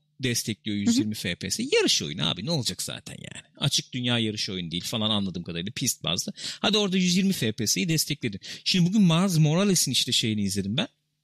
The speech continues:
Speaker 1: İncelemesini
Speaker 2: Hı hı.
Speaker 1: izledim. Enteresan şöyle bir şey. Ee, dört K'da otuz,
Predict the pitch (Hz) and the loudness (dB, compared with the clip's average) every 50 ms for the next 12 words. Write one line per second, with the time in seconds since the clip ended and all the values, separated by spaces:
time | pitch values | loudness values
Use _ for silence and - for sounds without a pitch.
0 | _ _ _ _ - 139 127 117 117 117 107 104 104 - - 107 220 262 311 110 | _ _ _ _ -2 0 2 2 2 2 2 2 2 2 4 4 4 4 2 2
1 | 135 - - - _ _ - - - - - - _ _ 180 208 233 - 294 285 | -2 -4 -8 -10 _ _ -18 -18 -18 -18 -20 -20 _ _ -2 -2 0 -2 -4 -4
2 | - - 151 143 - - 208 202 156 131 123 - - 226 302 415 - _ _ _ | -4 -4 -2 -2 0 0 0 0 0 0 0 0 0 0 -2 -6 -12 _ _ _
3 | _ _ - - _ _ _ - 156 147 143 143 139 139 139 139 139 139 135 135 | _ _ -20 -20 _ _ _ 0 2 2 4 4 4 4 4 4 2 2 0 0
4 | 131 220 247 269 - - - 196 180 165 160 160 185 277 381 494 - _ _ _ | 0 0 0 0 -2 -2 -2 0 0 0 0 -2 -4 -6 -8 -10 -14 _ _ _
5 | _ - - - 247 226 - - 240 320 - - - - | _ -10 -2 0 0 0 2 0 0 2 2 0 -2 -4